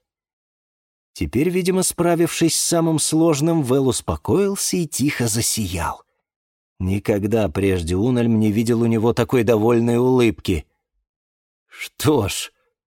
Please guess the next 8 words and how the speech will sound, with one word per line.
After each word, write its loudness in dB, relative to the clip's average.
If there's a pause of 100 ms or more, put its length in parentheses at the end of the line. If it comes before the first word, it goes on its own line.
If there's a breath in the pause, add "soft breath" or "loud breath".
(500)
поздравляю. 2 (920)
А 0
на 4
ком?» 2 (1080)
«В -12
смысле 4
на 4
ком?» 2